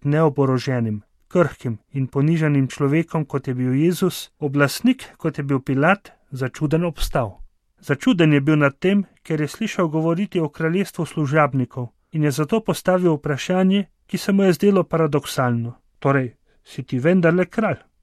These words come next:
Kakšen kralj bi lahko bil ta človek, ki je v takšnem stanju?" Toda Jezus mu je potrdil: "Ti to praviš,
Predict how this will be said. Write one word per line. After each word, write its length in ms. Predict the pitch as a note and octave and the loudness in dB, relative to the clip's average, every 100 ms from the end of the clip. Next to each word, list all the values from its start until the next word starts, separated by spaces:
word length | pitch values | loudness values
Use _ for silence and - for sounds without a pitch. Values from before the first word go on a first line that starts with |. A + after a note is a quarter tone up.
| _ | _
Kakšen 440 | - A3+ - F3+ | -4 -4 2 2
kralj 260 | D#3 - E3 | 2 0 0
bi 140 | D3 | 2
lahko 300 | C#3+ C#3 - | 0 0 -2
bil 140 | D3+ D3 | -2 -2
ta 180 | D3+ C#3 | 0 -2
človek, 540 | - D3+ D3 C3+ - - | -2 0 2 0 -4 -14
ki 100 | - | -4
je 40 | C3+ | -4
v 60 | |
takšnem 400 | - C3 - C3 | -2 -4 -2 -6
stanju?" 480 | - - B2+ A#2 A2 - _ _ | -6 -4 -2 -2 -6 -14 _ _
Toda 220 | - B2+ | -8 -2
Jezus 440 | A#2+ C#3 E3+ G3+ - | 2 2 2 0 2
mu 100 | G3+ | 2
je 80 | F#3 | 2
potrdil: 480 | G#3 - F3 C#3 A2+ _ _ _ _ - | 0 0 0 0 -2 _ _ _ _ -10
"Ti 140 | G#3+ | -6
to 160 | G#3 G#3+ | -4 -2
praviš, 540 | E3 A#2+ G#2 G#2 - | -2 -2 -4 -8 -12